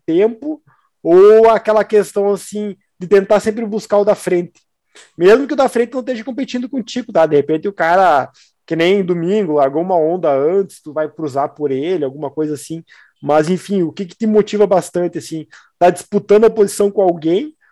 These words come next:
Ou é aquele teu tempo? "Ah, agora eu tenho um dezesseis e quarenta e sete, eu tenho que bater ele."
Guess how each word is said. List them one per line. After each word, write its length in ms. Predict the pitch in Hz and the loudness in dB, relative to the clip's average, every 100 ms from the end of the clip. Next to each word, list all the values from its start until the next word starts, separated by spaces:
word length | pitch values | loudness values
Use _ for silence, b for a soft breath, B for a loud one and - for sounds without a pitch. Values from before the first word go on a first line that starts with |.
| _ | _
Ou 200 | 175 196 | 2 4
é 340 | 220 220 220 226 | 4 2 0 -2
aquele 320 | 214 220 226 | -2 -4 -6
teu 260 | 226 226 214 | 0 0 0
tempo? 420 | 214 196 190 180 | -2 -4 -4 -4
"Ah, 140 | 175 | -2
agora 220 | 156 160 | -2 -2
eu 40 | 175 | -2
tenho 180 | 190 196 | -4 -6
um 40 | |
dezesseis 560 | 170 190 - 180 190 180 | -4 -6 -4 -4 -4 -6
e 60 | |
quarenta 340 | - 196 185 214 | -6 -6 -4 -8
e 80 | |
sete, 340 | 202 185 175 165 | -8 -4 -2 -4
eu 60 | |
tenho 140 | 165 147 | -10 -8
que 80 | 165 | -2
bater 280 | 165 165 | -2 -2
ele." 200 | 156 143 | -6 -6